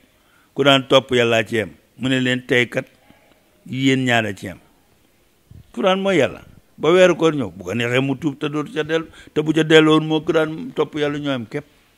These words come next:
Mais bi, bii weer ku ko mën a fay? Ah? Bal kullu faajirin wa baaxin. Hatta kàccoor ba nga xam ne dem na ba xàgg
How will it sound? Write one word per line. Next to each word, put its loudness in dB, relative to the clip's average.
Mais -4
bi, -4
bii 2
weer 2
ku -12
ko -6
mën -2
a -2
fay? -4
Ah? 2
Bal 8
kullu 6
faajirin 6
wa 4
baaxin. 2
Hatta 4
kàccoor 4
ba 2
nga -2
xam -2
ne -6
dem 0
na -4
ba -2
xàgg -2